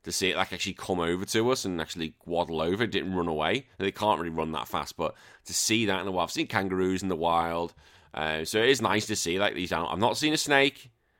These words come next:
I've not seen a snake yet. I've seen the spiders. Yeah, you, not many of them, to be fair. I've not seen many of the,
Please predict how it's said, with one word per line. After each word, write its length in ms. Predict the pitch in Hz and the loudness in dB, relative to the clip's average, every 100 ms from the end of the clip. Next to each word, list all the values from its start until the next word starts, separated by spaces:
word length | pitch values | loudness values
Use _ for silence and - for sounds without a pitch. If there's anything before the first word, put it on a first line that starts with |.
| _ | _
I've 100 | - | -8
not 160 | 82 87 | -6 -4
seen 160 | - 123 | -2 -2
a 60 | |
snake 300 | 110 110 101 | 0 0 2
yet. 100 | 90 | 0
I've 80 | 82 | 0
seen 220 | - 113 | 0 0
the 80 | 131 | 0
spiders. 720 | - 120 117 117 117 113 - _ - _ | 4 8 8 6 2 0 -6 _ -20 _
Yeah, 340 | - 87 101 101 | -2 2 2 2
you, 220 | 82 80 - - | -2 -10 -10 -2
not 220 | 120 131 | 0 2
many 200 | 143 139 | 4 4
of 140 | 117 | 4
them, 220 | 104 107 113 | 4 0 0
to 100 | 107 | 0
be 140 | 110 | 0
fair. 300 | - 104 90 | 6 6 6
I've 60 | 92 | 4
not 160 | 98 | -2
seen 220 | - 120 | -2 0
many 220 | 117 110 113 | 0 0 -2
of 100 | |
the, 100 | - | -4